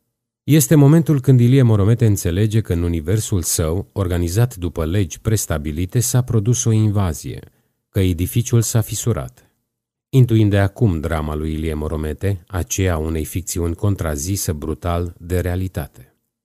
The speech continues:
Scena tăierii salcâmului are valoare simbolică, sugerând în același timp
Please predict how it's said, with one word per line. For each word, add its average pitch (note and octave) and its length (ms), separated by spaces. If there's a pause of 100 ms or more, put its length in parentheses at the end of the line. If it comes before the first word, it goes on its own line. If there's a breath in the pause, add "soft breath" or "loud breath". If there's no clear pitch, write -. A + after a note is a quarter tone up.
(140)
Scena D#3+ 380
tăierii G#2 340
salcâmului A#2+ 720
are A2 200
valoare F2+ 380
simbolică, E2 840 (140)
sugerând A2+ 540
în C3+ 120
același G#2 460
timp B2 300